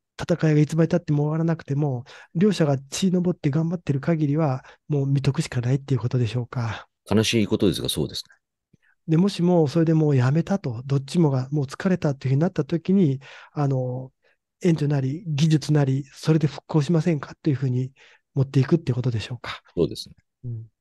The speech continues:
Speaker 2: はい。日本は中東でこれまで悪さはやってませんので。
Speaker 1: うん。うん。
Speaker 2: うん。
Speaker 1: 武器売ってないってのは大きいですよね、やっぱり。
Speaker 2: そうです。
Speaker 1: うん。
Speaker 2: だから、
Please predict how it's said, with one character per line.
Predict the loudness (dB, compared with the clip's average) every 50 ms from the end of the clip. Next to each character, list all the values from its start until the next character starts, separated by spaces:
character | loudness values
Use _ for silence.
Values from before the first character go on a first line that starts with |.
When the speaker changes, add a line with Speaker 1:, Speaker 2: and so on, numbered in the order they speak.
| _ _ _ _ _
Speaker 2:
は | -18 -18
い。 | -16 -16 -18 -20 _ _ _ _ _ _ _ _ _ _ _ _ _ _ _ 0
日 | 0 2
本 | 2 0 0 0
は | 0 0 -2
中 | -2 -2 0 0 0 0
東 | -2 -2 -2 2
で | 2 2 2 2 0 -4 -10 _ _ _ _
こ | -4 -2
れ | 0 0
ま | 0 0
で | 0 0 0 0 -2 -6 _ _ _ _ _ _ _ -2
悪 | 0 0 2
さ | 0 -2 -4
は | -6 -8
や | -10 -12
っ |
て | -10 _ -4
ま | -4 -2 -2
せ | -4 -6
ん | -8 -8
の | -10 -6
で。 | -4 -4
Speaker 1:
う |
ん。 | -2 -4 -4 -6 -10 -14 _ _ _ _ _
う | -6
ん。 | -4 -4 -4 -4
Speaker 2:
う |
ん。 | -6 -8 _ _ _ _ _ _ _ _
Speaker 1:
武 | 0 2 2 2 4
器 | 4 2
売 | 2
っ | 2
て | 2 2 2
な | 4 4 2
い | 2
っ |
て | 2 0 0
の | 0
は | 0 -4
大 | -6
き | -2 -2 0
い |
で | 0 0
す | -2 -4
よ | -4 -2
ね、 | -2 0
や | 0
っ | 0
ぱ | 0
り。 | 0
Speaker 2:
そ | -2 -4
う |
で | -4 -4 -6
す。 | -10 _ _ _ _ _ _ _ -8
Speaker 1:
う |
ん。 | -4 -4
Speaker 2:
だ | -2 -2
か | -2 -2
ら、 | -2 -2 -2 -4 -8